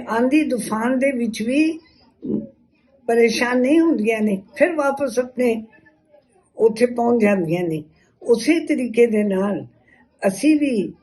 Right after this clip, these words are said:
ਮੇਰਾ ਵੀ ਟਿਕਟ ਕੱਟਿਆ ਹੈ, ਤਿੰਨ ਵਾਰੀ ਕੱਟਿਆ ਹੈ ਲੋਕ ਸਭਾ ਦਾ। ਇੱਕ ਵਾਰ ਛਿਆਨਵੇਂ ਦੇ ਵਿੱਚ ਬਹੁਜਨ ਸਮਾਜ ਨੂੰ ਅਲਾਇੰਸ ਦੇ ਵਿੱਚ ਸੀਟ ਦੇ ਦਿੱਤੀ ਸੀ,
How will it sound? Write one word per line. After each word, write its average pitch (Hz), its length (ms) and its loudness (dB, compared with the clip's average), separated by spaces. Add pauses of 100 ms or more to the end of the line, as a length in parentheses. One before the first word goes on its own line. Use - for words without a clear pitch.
(220)
ਮੇਰਾ 214 280 2
ਵੀ 359 160 6
ਟਿਕਟ 302 340 -2
ਕੱਟਿਆ 190 380 0
ਹੈ, 175 240 -2 (960)
ਤਿੰਨ 302 240 6
ਵਾਰੀ 302 280 2
ਕੱਟਿਆ 202 320 0
ਹੈ 202 60 2
ਲੋਕ 190 220 0
ਸਭਾ 185 300 -2
ਦਾ। 202 280 -4 (500)
ਇੱਕ 233 220 -2
ਵਾਰ 254 240 0
ਛਿਆਨਵੇਂ 214 480 0
ਦੇ 247 180 0
ਵਿੱਚ 233 380 -4
ਬਹੁਜਨ 233 480 2
ਸਮਾਜ 202 420 0
ਨੂੰ 208 320 0 (100)
ਅਲਾਇੰਸ 196 400 0
ਦੇ 190 100 -4
ਵਿੱਚ 185 240 -6
ਸੀਟ 196 240 -4
ਦੇ 170 200 -4
ਦਿੱਤੀ 156 400 -10
ਸੀ, 220 240 -10